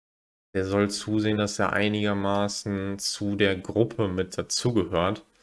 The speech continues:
Mal gucken, wie groß da die Abstände sein werden. Wir fahren das Ganze mal von hinten ein bisschen auf. Ayuso, Thomas.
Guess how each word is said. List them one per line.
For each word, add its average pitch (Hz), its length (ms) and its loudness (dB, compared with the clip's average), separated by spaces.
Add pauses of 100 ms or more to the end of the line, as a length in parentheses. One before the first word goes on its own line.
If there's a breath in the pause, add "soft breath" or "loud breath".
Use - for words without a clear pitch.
(360 soft breath)
Mal - 80 -6
gucken, 98 480 -4
wie 98 560 0
groß 101 500 0
da 104 140 2
die 101 160 0
Abstände 107 520 -2
sein 104 440 0
werden. 127 680 2
Wir 107 160 2
fahren 107 280 0
das 107 160 -2
Ganze 107 300 0
mal 104 160 0
von 98 180 -4
hinten 127 280 -2
ein 123 60 -2
bisschen 127 340 -2
auf. 147 420 4 (960)
Ayuso, 135 720 2
Thomas. 143 1000 2